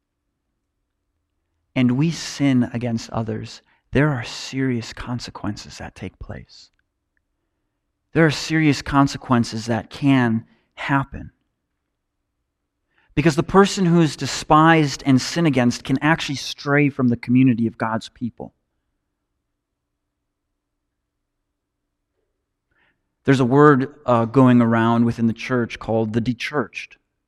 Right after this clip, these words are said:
Those who have been abused or sinned against or despised in such a way where they look at the church and they say, "There's nothing there for me."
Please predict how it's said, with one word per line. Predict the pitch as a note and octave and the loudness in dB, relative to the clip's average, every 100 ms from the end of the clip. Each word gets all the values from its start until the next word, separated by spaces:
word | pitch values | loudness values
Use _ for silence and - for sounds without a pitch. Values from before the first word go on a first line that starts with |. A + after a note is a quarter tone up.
| _ _ _ _ _ _ _ _ _ - | _ _ _ _ _ _ _ _ _ 2
Those | C#3 C#3+ | 4 4
who | C#3 | 2
have | C#3+ | 0
been | B2 C3 | 2 2
abused | A#2 B2+ C#3 C#3 A#2+ A2 | 2 2 4 4 2 -2
or | A#2 | -8
sinned | A2 - C#3+ C3+ B2 | -8 -4 2 4 2
against | A2+ A2+ G#2+ - - _ _ _ _ _ - | 0 -2 -4 -6 -14 _ _ _ _ _ -4
or | C3 | 0
despised | B2 B2 - C3 B2+ C3+ B2 - | 0 -2 -4 0 2 4 2 0
in | B2 | -2
such | C3+ - | -2 -6
a | A#2+ | -2
way | A2+ A#2+ A2 G#2 A2 _ _ _ _ _ _ - | 0 0 0 -6 -12 _ _ _ _ _ _ -4
where | C3 | 2
they | C#3 | 4
look | C3 E3+ | 4 2
at | C3 | -2
the | A#2+ | -6
church | - A#2+ - | -4 -4 -2
and | A#2+ | -2
they | A#2+ | -2
say, | - A#2+ | -2 -4
"There's | A#2 D#3 D#3 | -2 -2 -4
nothing | A2+ A2 - G2+ | -6 -6 -6 -6
there | G2 G2+ | -6 -10
for | - | -14
me." | G#2 G#2 C#3 | -10 -8 -8